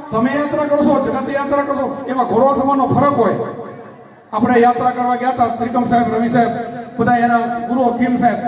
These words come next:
અને દ્વારકા ગયા હતા. યાત્રા કરવા ગયા તો ઓળખે કીધું કે હરિજનના આ ભાઈ, એમણે દલિત સમાજના છો, તમે કરવા છો, તમને નહીં લઈ, ઓળખો વાળો ઉભરાઈ જાય. ઈ, ઈ જમાનામાં હાલતું હતું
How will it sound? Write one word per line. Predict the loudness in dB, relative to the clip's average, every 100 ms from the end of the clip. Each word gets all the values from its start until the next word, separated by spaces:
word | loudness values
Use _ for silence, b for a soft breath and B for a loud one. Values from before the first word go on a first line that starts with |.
| -6 -8 -10 -6
અને | -4
દ્વારકા | 0 0 2 0
ગયા | 0
હતા. | 0 0 -6 -8 -12 -14 -18 -10
યાત્રા | -4 -2 -2 0
કરવા | 2 2
ગયા | 4 2 0 -4 -2
તો |
ઓળખે | 0 2 2 2 0
કીધું | 2 0
કે | 0 -2
હરિજનના | -2 0 2 2 2 -4 -10 -12 -14 -16 -18 -8
આ | -6
ભાઈ, | -4 -4 0 4
એમણે | 4 4 2 0 -2 -6 -10 -12 -2
દલિત | 0 2
સમાજના | 2 2 2 2
છો, | 2 2 0 -4 -6 -8
તમે | -6
કરવા | -2 0 2
છો, | 4 4 4 -2 -6 -8 -10 0
તમને | 0 0
નહીં | 0 0
લઈ, | 2 2
ઓળખો | 2 2 2
વાળો | 4
ઉભરાઈ | 4 2 0
જાય. | 0 -6 -8 -12 -16 -18 -18 -14
ઈ, |
ઈ | -10 -4 -2
જમાનામાં | 0 0 0 0
હાલતું | -2 -2 -2
હતું | -2 -6